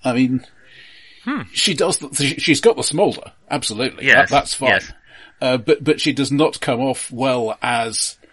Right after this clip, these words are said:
Speaker 1: a chess-playing insurance investigator who is, you know, al-, always playing the game on six levels at once,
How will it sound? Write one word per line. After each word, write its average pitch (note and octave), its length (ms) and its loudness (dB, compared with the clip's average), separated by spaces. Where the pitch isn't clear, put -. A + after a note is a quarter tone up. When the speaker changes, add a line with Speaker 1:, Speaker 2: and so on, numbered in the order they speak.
Speaker 1:
a A2+ 360 -2
chess-playing B2 600 -2
insurance A2+ 400 -2
investigator G2+ 680 -8
who G2+ 100 -6
is, G#2+ 140 -4
you C#3 60 0
know, G#2+ 180 -2
al-, A#2+ 280 -6
always B2 240 -2
playing A2+ 240 -2
the A#2 80 0
game A2+ 120 2
on A2 100 -2
six - 200 -8
levels G#2+ 240 -6
at A#2+ 80 -10
once, A2+ 340 -6